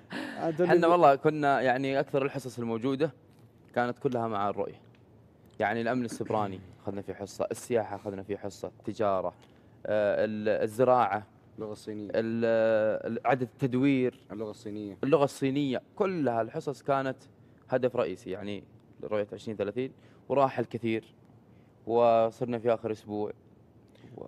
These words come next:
Speaker 2: والله أنا كنت في الصين، آه، قبل شهر تقريبًا، كان عندنا هناك المهرجان الدولي لشعراء الشباب لدول البريكس، الشعراء اللي دون الأربعين. والله يا أخي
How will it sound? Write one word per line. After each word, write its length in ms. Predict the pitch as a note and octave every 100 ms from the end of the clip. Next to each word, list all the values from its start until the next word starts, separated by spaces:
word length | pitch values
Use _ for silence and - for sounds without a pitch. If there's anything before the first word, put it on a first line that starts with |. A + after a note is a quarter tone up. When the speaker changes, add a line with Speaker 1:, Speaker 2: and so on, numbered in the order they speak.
| -
Speaker 2:
والله 320 | B2+ C#3 C3+
أنا 240 | C3+ C3
كنت 240 | A2+ B2+ A2+
في 80 | A#2+
الصين، 420 | - C3 A#2+ A#2
آه، 320 | A2 A2 G#2 A#2
قبل 180 | A2+
شهر 260 | G#2+ A#2+ G#2 -
تقريبًا، 380 | G2+ A2+ G#2+
كان 220 | G#2 G#2 G#2
عندنا 280 | A2+ A#2
هناك 240 | G#2+ A#2 G#2+ - - - - - -
المهرجان 540 | A2 A2+ A#2 A#2 B2
الدولي 500 | A#2+ B2+ B2+ A#2+ A2
لشعراء 380 | G#2+ - A2 A#2+
الشباب 460 | G#2+ - A2 A#2+ D3+ - -
لدول 320 | A2+ G#2+ A#2+ A2
البريكس، 480 | G#2 A2+ C3+ - - - - - -
الشعراء 560 | A2 A2+ A2 G#2 A#2+ B2
اللي 120 | A#2
دون 200 | B2+ A#2+
الأربعين. 540 | A2 G#2+ G#2+ G#2 A#2+ E3+ - - - - -
والله 220 | A2 C3+ C3
يا 120 | B2
أخي 380 | A2 A#2+ A#2